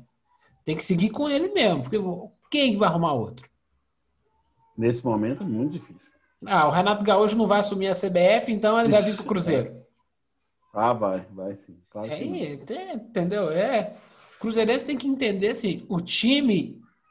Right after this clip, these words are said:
Speaker 1: é fraco. Por quê? Porque o time não consegue se impor nem com o C R B. O mesmo couro que tomamos no ano passado, estamos tomando esse ano. Então, o que que evoluiu?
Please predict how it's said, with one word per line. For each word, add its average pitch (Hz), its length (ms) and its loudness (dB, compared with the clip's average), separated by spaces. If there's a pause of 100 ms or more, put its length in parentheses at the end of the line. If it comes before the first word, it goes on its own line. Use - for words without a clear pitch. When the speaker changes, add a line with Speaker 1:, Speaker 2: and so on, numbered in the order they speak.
(120)
Speaker 1:
é 180 440 0 (340)
fraco. - 880 -2
Por 269 160 -2
quê? 151 400 0 (320)
Porque - 100 -6
o 349 80 -4
time 233 340 -2
não 240 140 -2
consegue 240 400 -4
se - 160 -6
impor 233 400 2
nem 254 140 -2
com 262 60 -10
o - 40 -12
C 320 120 -2
R 320 200 -2
B. 262 540 -2 (1200)
O 156 80 -6
mesmo 262 480 2
couro 160 320 0
que - 80 -12
tomamos 156 800 -4
no 127 100 -2
ano 123 160 -2
passado, 196 540 -6
estamos 220 360 -4
tomando 269 460 0
esse 202 240 0
ano. 143 200 -2
Então, 294 320 -2
o - 120 -20
que - 100 -4
que 381 120 0
evoluiu? 190 520 0